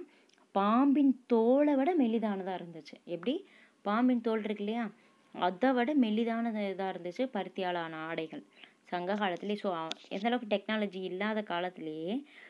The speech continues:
அந்த அளவுக்கு நுணுக்கமா பார்த்து செஞ்சிருக்காங்க. பாம்போட தோல் வந்து பார்த்தீங்கன்னா ரொம்ப தின்னா தான் இருக்கும். So, அதை விட தின்னா சாஃப்டா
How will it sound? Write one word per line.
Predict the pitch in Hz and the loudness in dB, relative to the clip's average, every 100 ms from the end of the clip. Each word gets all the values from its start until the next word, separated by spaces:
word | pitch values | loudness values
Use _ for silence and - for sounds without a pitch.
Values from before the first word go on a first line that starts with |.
| _ | _
அந்த | - 208 214 | -4 2 2
அளவுக்கு | 220 220 214 | 2 0 0
நுணுக்கமா | 202 226 233 214 196 | 0 0 -2 -2 -2
பார்த்து | 180 170 214 | -4 -4 -6
செஞ்சிருக்காங்க. | 196 175 175 170 160 | -6 -6 -8 -8 -12
பாம்போட | 156 190 196 208 202 | -8 -4 0 0 0
தோல் | 202 196 196 | -2 -4 -4
வந்து | 190 196 | -6 -8
பார்த்தீங்கன்னா | 180 180 202 226 | -6 -6 -4 -4
ரொம்ப | 175 180 202 226 | -6 -4 -2 0
தின்னா | 240 190 185 | -2 -4 -6
தான் | 175 175 | -6 -8
இருக்கும். | 165 - 254 - - - - | -8 -8 -10 -10 -20 -20 -6
So, | - 226 160 | 2 2 2
அதை | 160 - 208 233 | -6 2 4 4
விட | 247 285 294 | 4 0 0
தின்னா | 240 226 233 240 | 2 2 4 2
சாஃப்டா | 233 214 214 220 | 0 -2 -2 -2